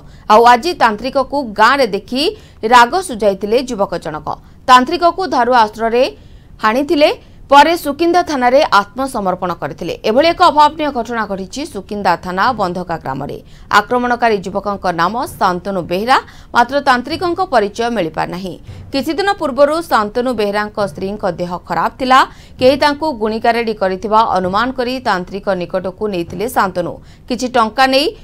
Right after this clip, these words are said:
ଭଲ କରିବାକୁ ପ୍ରତିଶ୍ରୁତି ଦେଇଥିଲେ ତାନ୍ତ୍ରିକ। ହେଲେ ଆଜି ଗ୍ରାମକୁ ଆସିଥିଲେ ତାନ୍ତ୍ରିକ ଜଣକ। ଉଭୟଙ୍କର ବଚସା ହେବାରୁ ଶାନ୍ତନୁ ରାଗି ଯାଇ ଏଭଳି ଘଟଣା ଘଟାଇଥିଲେ। ସୁକିନ୍ଦା ଥାନା ଅଧିକାରୀ ଘଟଣାସ୍ଥଳରେ ପହଞ୍ଚି ଶବକୁ ଜବତ କରିବା ସହ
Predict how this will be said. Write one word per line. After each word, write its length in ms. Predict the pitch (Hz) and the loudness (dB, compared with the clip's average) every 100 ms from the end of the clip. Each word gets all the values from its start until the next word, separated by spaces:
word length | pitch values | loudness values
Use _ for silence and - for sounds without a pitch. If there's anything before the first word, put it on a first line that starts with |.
| - | -14
ଭଲ 200 | 208 233 294 | -4 0 0
କରିବାକୁ 500 | 359 285 277 277 294 339 | 2 0 0 -2 -2 -4
ପ୍ରତିଶ୍ରୁତି 640 | 247 220 226 254 254 247 | -4 -4 -6 -8 -8 -6
ଦେଇଥିଲେ 360 | 196 185 190 226 | -6 -6 -6 -2
ତାନ୍ତ୍ରିକ। 420 | 202 175 175 - 143 - - - | -2 -4 -8 -10 -12 -14 -20 -6
ହେଲେ 120 | 214 | 4
ଆଜି 280 | 220 214 262 | 6 4 0
ଗ୍ରାମକୁ 400 | 226 202 196 196 | 0 0 0 0
ଆସିଥିଲେ 440 | 175 190 185 190 | -2 -2 -8 -6
ତାନ୍ତ୍ରିକ 400 | 180 170 170 220 240 | -4 -4 -4 -4 -4
ଜଣକ। 320 | 233 233 233 247 269 - - | -4 -6 0 2 2 -4 -6
ଉଭୟଙ୍କର 560 | 226 220 269 269 262 220 175 - - - | -2 0 0 0 2 4 2 -2 -14 -2
ବଚସା 420 | 214 208 262 277 | 0 0 -2 -2
ହେବାରୁ 300 | 262 254 277 | 0 0 0
ଶାନ୍ତନୁ 520 | 277 208 185 214 196 | -2 -4 -4 -4 -2
ରାଗି 380 | 185 180 185 254 | 2 2 2 -4
ଯାଇ 200 | 254 262 285 | 0 -2 -2
ଏଭଳି 280 | 202 190 214 | -6 -6 -6
ଘଟଣା 400 | 208 175 180 269 | -6 -8 -6 -6
ଘଟାଇଥିଲେ। 540 | 285 190 160 170 160 - - - - | -6 -6 -6 -4 -6 -6 -14 -20 -10
ସୁକିନ୍ଦା 400 | 269 269 285 294 | -6 -2 0 0
ଥାନା 220 | 302 262 | 0 2
ଅଧିକାରୀ 380 | 240 247 262 285 | 2 0 -4 -4
ଘଟଣାସ୍ଥଳରେ 640 | 330 240 214 208 208 202 190 | -4 -4 -6 -4 -4 -4 -6
ପହଞ୍ଚି 460 | 185 190 202 247 | -6 -8 -8 -10
ଶବକୁ 360 | 254 196 175 185 | -6 -6 -6 -8
ଜବତ 260 | 180 165 165 | -8 -8 -8
କରିବା 300 | 180 170 165 | -10 -8 -8
ସହ 220 | 165 196 | -8 -6